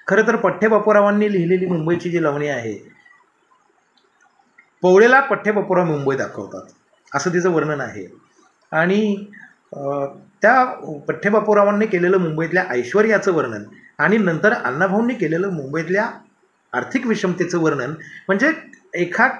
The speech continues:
एका शाहिराची वैचारिक झेप किती मोठी असते, त्याची दृष्टी किती व्यापक असते, त्या दृष्टीची range किती मोठी असते, त्यातून व्यक्त होणारा विचार किती मोठा असतो आणि तो विचार तळागाळातल्या माणसांच्या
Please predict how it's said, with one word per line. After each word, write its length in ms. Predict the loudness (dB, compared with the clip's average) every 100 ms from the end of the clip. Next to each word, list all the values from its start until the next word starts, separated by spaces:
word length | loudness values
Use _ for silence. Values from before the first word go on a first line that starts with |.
| -12 0
एका 400 | 2 4 4 2 -2
शाहिराची 640 | -2 2 4 2 0 -6 -6 -8 0
वैचारिक 560 | 2 4 2 2 -2
झेप 300 | 0 0 0
किती 160 | -6 -2
मोठी 300 | 0 -2 -4
असते, 400 | -8 -14 -16 -16 -16 -2
त्याची 240 | 0 0
दृष्टी 320 | -2 -2 -4
किती 380 | -8 -8 -6 -4
व्यापक 580 | -4 -4 -4 -2 -2 0
असते, 260 | -4 -4 -10
त्या 220 | -2 -2
दृष्टीची 480 | -2 -6 -6 -2 -2
range 340 | 2 0 0
किती 200 | -4 -2
मोठी 320 | -2 -4 -6
असते, 360 | -10 -10 -14 -14 -20 -4
त्यातून 360 | -2 0 0 -2
व्यक्त 320 | 0 -2 2
होणारा 300 | 2 2 0
विचार 480 | -2 -6 -2 0 0
किती 200 | -2 -4
मोठा 300 | -4 -4 -4
असतो 440 | -4 -6 -10 -10 -18 -4
आणि 160 | 0 0
तो 200 | 2 2
विचार 340 | 2 2 2 2
तळागाळातल्या 520 | 2 4 4 2 0
माणसांच्या 640 | -2 -4 -4 -6 -6 -4